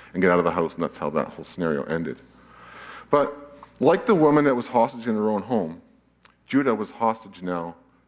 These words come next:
to the Babylonians. They were hostage to the sin in their lives, and we are hostages in this world. We are hostages as every single day we're faced with temptation, as we're faced with sins.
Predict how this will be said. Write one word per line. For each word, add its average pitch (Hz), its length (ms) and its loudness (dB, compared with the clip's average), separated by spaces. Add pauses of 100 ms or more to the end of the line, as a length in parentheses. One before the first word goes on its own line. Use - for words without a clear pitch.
(120)
to - 80 -10
the 98 60 -4
Babylonians. 87 680 -6
They 107 80 2
were 110 80 2
hostage 135 540 -2
to 107 80 -6
the 98 100 -4
sin 113 180 -2
in 107 120 2
their 95 120 2
lives, 87 540 0 (520)
and 95 160 0
we 120 160 6
are 104 80 4
hostages 87 540 -4
in 85 80 -8
this 82 220 -10
world. 80 320 -4 (540)
We 139 180 6
are 113 120 6
hostages 117 560 0
as 95 200 -10
every 123 220 2
single 139 240 0
day 113 200 2
we're 98 160 -2
faced 113 420 -4
with 110 140 -10
temptation, 101 640 -6 (520)
as 101 100 -4
we're 107 100 0
faced 120 340 -2
with 123 100 -6
sins. 90 640 -4